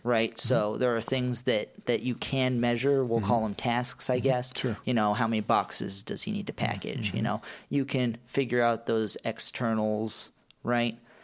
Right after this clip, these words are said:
Speaker 2: Mm-hmm.
Speaker 1: And then there's the internal piece. How are you going to approach it, um, based on convictions,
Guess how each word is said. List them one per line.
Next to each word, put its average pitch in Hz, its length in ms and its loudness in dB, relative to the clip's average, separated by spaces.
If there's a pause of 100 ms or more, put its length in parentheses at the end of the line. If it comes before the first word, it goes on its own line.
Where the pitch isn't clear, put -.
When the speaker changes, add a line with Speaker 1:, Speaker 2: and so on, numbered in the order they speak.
(240)
Speaker 2:
Mm-hmm. 113 100 -2
Speaker 1:
And 131 140 2
then 120 320 2
there's 127 200 0
the 117 200 -2
internal 131 440 0
piece. - 480 -2 (100)
How - 260 0
are 135 80 2
you 127 120 0
going 117 220 2
to 104 100 0
approach 143 540 2
it, 151 260 2 (460)
um, 104 300 2
based 139 300 2
on 117 140 2
convictions, - 760 -2